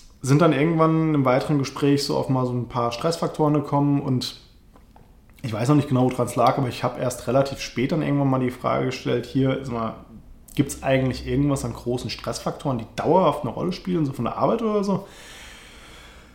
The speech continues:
Der Patient hat sich in dem Moment dann mal so ein bisschen ausgekotzt und mal ein bisschen ausgelassen und der Begriff Auskotzen, der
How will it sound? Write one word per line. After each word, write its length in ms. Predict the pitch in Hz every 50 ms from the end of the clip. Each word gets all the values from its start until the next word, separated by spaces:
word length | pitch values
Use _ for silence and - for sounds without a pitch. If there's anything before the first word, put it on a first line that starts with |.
| - - - - - - - - - - - - - - - - - - - - - - - - - - - - - - - - - - - - - - - - - - - - - - - - -
Der 80 | 147
Patient 420 | - 180 170 175 - 160 170 190 185
hat 140 | 196 190 196
sich 100 | - 185
in 120 | 185 170
dem 200 | 131 123 180 190
Moment 340 | 190 190 170 160 160 156 147
dann 120 | 160 143 143
mal 160 | 139 139 135
so 80 | 135
ein 140 | 135 127 123
bisschen 280 | 156 180 180 - 165 143
ausgekotzt 680 | 123 - 175 202 - - 143 - - 151 156 156 - -
und 100 | 147 139
mal 140 | 135 131 131
ein 80 | 131
bisschen 240 | 147 175 - - 143
ausgelassen 640 | 127 131 175 180 - - 127 110 107 123 - 151 143
und 640 | - 139 131 127 - - - - - - - -
der 80 | 143 123
Begriff 340 | 131 - - 143 135 - -
Auskotzen, 640 | 151 143 165 180 - - - - - - - 147
der 160 | 139 135 131